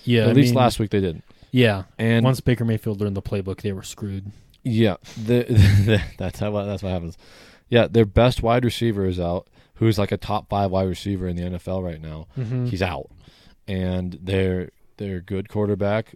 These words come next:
Speaker 2: has an injury all year and then is out.
Speaker 1: Mm-hmm.
Speaker 2: And then their best defensive player is out, and their second best defensive player is playing like he doesn't know how to
Speaker 1: Burned.
Speaker 2: play.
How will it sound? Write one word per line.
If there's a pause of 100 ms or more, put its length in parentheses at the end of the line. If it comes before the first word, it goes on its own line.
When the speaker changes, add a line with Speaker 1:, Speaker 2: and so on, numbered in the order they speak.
Speaker 2:
has
an
injury
all
year
and
then
is
out. (260)
Speaker 1:
Mm-hmm.
Speaker 2:
And
then
their
best
defensive
player
is
out,
and
their
second
best
defensive
player
is
playing
like
he
doesn't
know
how
to
Speaker 1:
Burned.
Speaker 2:
play.